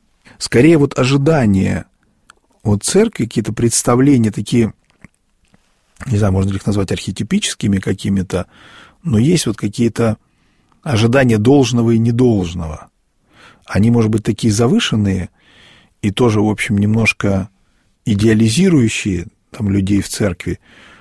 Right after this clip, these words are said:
но в каком-то смысле это даже хорошо, мне кажется. Ведь, э, ну, церковь можно там по разным, м, пытаться, м, критиковать линиям,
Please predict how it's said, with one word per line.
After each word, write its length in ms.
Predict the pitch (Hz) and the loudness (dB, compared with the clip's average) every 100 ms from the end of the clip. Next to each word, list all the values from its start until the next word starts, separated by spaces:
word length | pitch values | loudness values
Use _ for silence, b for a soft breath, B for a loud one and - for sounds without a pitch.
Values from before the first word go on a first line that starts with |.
| b | b
но 160 | - 104 | -4 -2
в 60 | - | -2
каком-то 420 | 113 170 160 156 | -2 0 0 -2
смысле 380 | 143 160 - 110 | 0 -2 0 -4
это 160 | 113 | -2
даже 220 | 110 113 | -2 -2
хорошо, 480 | 104 110 110 - 104 | -2 -4 -2 -2 -6
мне 200 | 85 85 | -6 -10
кажется. 500 | - - - - - _ _ _ - | -14 -16 -16 -20 -20 _ _ _ -8
Ведь, 420 | 104 104 110 - | -2 0 0 -2
э, 240 | - 101 101 - | -4 -4 -4 -4
ну, 200 | 123 113 | -4 -2
церковь 400 | - 120 120 - b b b - - | -2 -2 -2 -6 b b b -14 -4
можно 520 | 113 120 113 107 101 b b _ - - | 0 0 0 0 -4 b b _ -18 -8
там 200 | 101 98 | -6 -4
по 120 | 117 | -2
разным, 440 | 170 220 147 101 - - _ - | 0 2 0 -2 -6 -16 _ -18
м, 440 | - - - - - | -16 -14 -14 -14 -10
пытаться, 420 | - 110 95 101 | -2 0 0 -2
м, 840 | 92 95 85 - - - - 98 - _ - | -6 -8 -10 -10 -12 -14 -14 -16 -18 _ -12
критиковать 600 | 98 98 107 113 104 95 | -10 -6 -2 0 0 0
линиям, 500 | 170 214 165 110 | 2 2 2 0